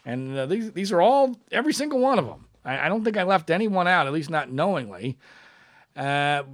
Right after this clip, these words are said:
le-, so we'll start with, why don't, and this is a good one, why don't Penn State fans and Joe Paterno fans want you to be right, or at least why don't more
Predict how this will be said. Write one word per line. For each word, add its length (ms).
le-, 380
so 300
we'll 140
start 340
with, 340
why 540
don't, 680
and 80
this 80
is 60
a 60
good 180
one, 260
why 240
don't 340
Penn 260
State 360
fans 480
and 100
Joe 180
Paterno 340
fans 360
want 480
you 220
to 120
be 160
right, 280
or 60
at 60
least 200
why 140
don't 220
more 500